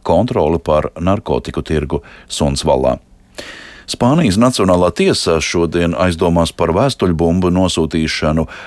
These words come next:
aizturētajam pensionāram ir izvirzījusi apsūdzības terorismā. Septiņdesmit četrus gadus veco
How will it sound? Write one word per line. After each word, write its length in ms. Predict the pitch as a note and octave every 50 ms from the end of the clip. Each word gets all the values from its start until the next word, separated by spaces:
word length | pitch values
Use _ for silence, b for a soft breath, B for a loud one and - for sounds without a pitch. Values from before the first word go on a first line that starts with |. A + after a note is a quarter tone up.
| B _ C#2+
aizturētajam 640 | E2+ E2+ - - - E2 E2 D2+ - - D#2+ D#2+ -
pensionāram 640 | G2 F#2+ A2 A2+ - F#2+ F2 F2 E2+ F2+ F2+ F#2 F2+
ir 80 | F2+
izvirzījusi 500 | E2+ F2 F2 F2 E2 E2 F2 E2+ E2 - F#2+
apsūdzības 640 | F2+ E2+ - - F2+ F2 E2 F2+ F2+ E2+ E2 F2+ - - -
terorismā. 560 | D3+ D3+ C#3 G2+ D#2+ D2+ D2+ - - - D2 C#2+ - _ B B B B B B B B B
Septiņdesmit 720 | - C#3 - - C#3 B2+ A#2+ A#2 A2+ - B2+ A#2+ A2 -
četrus 400 | - B2 B2 - F2+ E2+ E2 E2+
gadus 400 | F2 G2+ G2+ F2+ F2 F2 E2 - - -
veco 320 | E2+ E2 F#2 F#2 - F2+